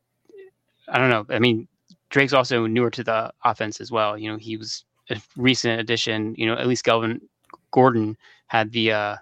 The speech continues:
the off-season work. He's been with the ro-, on the roster since, you know, training camp, so he has a little bit more experience in theory i-, in the offense than, than Kenyon Drake would have.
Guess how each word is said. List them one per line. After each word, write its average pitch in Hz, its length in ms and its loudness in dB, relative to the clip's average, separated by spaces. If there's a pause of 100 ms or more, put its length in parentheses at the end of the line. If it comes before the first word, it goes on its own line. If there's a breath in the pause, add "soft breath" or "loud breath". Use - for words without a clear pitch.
the 117 140 2
off-season 113 540 0
work. 110 260 -4
He's 110 140 -10
been 117 120 0
with 110 120 -4
the 110 80 -2
ro-, 110 180 -2
on 110 100 -2
the 104 60 -4
roster 107 420 -4
since, 107 380 -8 (340 loud breath)
you - 80 -6
know, 107 60 -4
training 120 280 4
camp, 107 280 -6
so 110 260 -8
he 120 140 -8
has 117 120 0
a - 20 -6
little 117 180 0
bit 113 60 0
more 110 160 -2
experience 110 580 -4 (140)
in - 160 -8
theory 123 580 -2
i-, - 120 -12
in 120 120 -4
the 113 120 0
offense 123 420 -2
than, 110 260 -6
than 110 180 -8
Kenyon 110 300 -6
Drake 110 260 -6
would 113 120 -12
have. - 200 -10